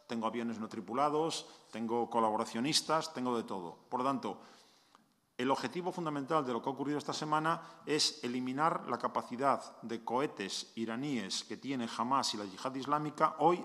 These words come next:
en Gaza. Si eso no se con-, mi visión, si eso, como sabemos por temas militares, no se consigue destruir desde el aire, hay que entrar,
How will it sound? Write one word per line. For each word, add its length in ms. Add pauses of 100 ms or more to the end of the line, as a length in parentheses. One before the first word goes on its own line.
en 120
Gaza. 340 (640)
Si 280
eso 200
no 100
se 140
con-, 320
mi 240
visión, 520 (1400)
si 340
eso, 500
como 220
sabemos 500
por 240
temas 320
militares, 840
no 260
se 180
consigue 540
destruir 640
desde 240
el 80
aire, 420 (1080)
hay 100
que 80
entrar, 720